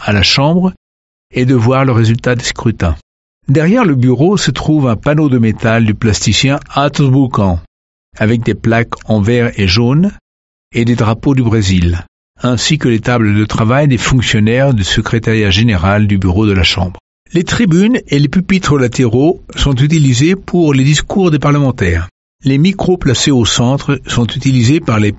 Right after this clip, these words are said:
députés fédéraux pour faire des interventions en cours de discours, dans les cas prévus par le règlement interne de la Chambre. Les deux tables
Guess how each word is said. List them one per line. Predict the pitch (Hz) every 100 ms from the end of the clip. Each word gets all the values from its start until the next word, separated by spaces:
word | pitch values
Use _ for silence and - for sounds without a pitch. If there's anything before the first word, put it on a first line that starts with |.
| -
députés | 123 156 - 139 143
fédéraux | 131 151 117 98 107 127 180 _ _ -
pour | 110
faire | - 143
des | 127
interventions | 110 113 104 107 - 151 165 139
en | 113
cours | - 131
de | 110
discours, | 98 - - 107 123 151 - _ _ -
dans | 104 143
les | 156 131
cas | 135
prévus | 131 120 107 147
par | 151 107
le | 101
règlement | 95 147 135 127 127 120
interne | 104 120 120 120
de | 104
la | 95
Chambre. | - 98 90 - _ _ -
Les | 135
deux | 143 202
tables | 196 175 156 180